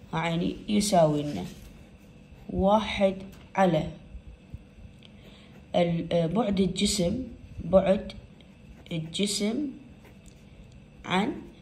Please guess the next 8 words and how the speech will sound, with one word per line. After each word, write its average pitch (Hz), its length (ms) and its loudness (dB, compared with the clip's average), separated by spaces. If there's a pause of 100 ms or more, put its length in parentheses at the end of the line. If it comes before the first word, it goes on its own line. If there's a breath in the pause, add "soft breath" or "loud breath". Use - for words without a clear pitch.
(580)
المرآة، 185 720 0 (1120 loud breath)
زائد 175 840 2 (840)
واحد 208 840 2 (120)
على 175 360 2 (800 loud breath)
بعد 160 360 2
الصورة 233 760 -2 (1500)
عن 175 300 2 (840)
المرآة. 175 1000 0